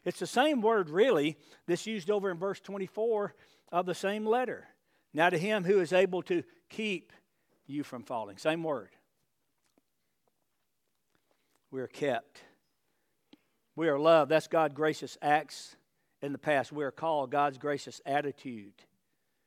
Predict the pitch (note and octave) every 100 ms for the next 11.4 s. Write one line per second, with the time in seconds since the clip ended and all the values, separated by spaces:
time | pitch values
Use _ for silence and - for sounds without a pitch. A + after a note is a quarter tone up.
0 | _ _ _ _ _ _ - D3 C#3+ C3
1 | C3+ A#2+ - C#3 B2 A#2 - D#3 C3+ -
2 | C3+ C3+ C3 A#2+ C3 C3 B2 - - C3
3 | B2 G#2+ - - _ _ _ _ _ -
4 | B2+ A#2 B2+ B2 - A2 - _ A#2+ G#2+
5 | - G#2 _ _ _ _ _ _ _ _
6 | _ _ _ - - E3+ D4+ C#4 A3+ G#3+
7 | F3 D#3 - C#3+ C3 F#3+ G#3 E3 G#3+ G3
8 | F#3+ F3+ D#3 C#3+ C3+ C3+ D#3 D#3 G#3+ G3+
9 | G3 F3 C#3 - C#3+ - - - _ _
10 | C#3+ F3 F3 D#3+ - E3+ D3+ C#3+ D3 D3+
11 | - B3 C#4+